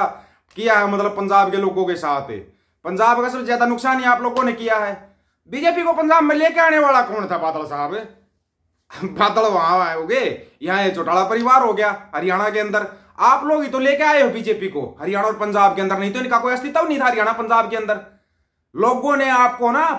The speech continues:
पलकों पे बिठा के रखा था, पलकों पे, लेकिन आपने जो घाण किया ना, अब तो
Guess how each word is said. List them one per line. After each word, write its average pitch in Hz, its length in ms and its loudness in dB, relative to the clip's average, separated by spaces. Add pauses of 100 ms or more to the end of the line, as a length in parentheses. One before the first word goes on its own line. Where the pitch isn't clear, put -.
पलकों 262 360 -2
पे 269 80 0
बिठा 220 300 -2
के 208 120 0
रखा 185 260 0
था, 233 140 2
पलकों 254 520 0
पे, 233 120 2 (920)
लेकिन 214 260 -2
आपने 254 380 2
जो 269 100 -2
घाण 175 360 -2
किया 233 280 0
ना, 226 440 -4 (320)
अब 214 140 0
तो 240 200 2